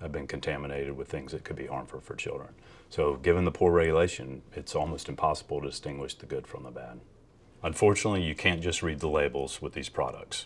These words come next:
You have to be a more informed consumer. You have to go to your doctor.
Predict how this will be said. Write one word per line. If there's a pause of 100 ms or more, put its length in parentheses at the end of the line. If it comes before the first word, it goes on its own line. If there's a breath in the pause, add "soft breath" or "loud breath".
(420 loud breath)
You
have
to
be
a
more
informed
consumer.
You
have
to
go
to
your
doctor.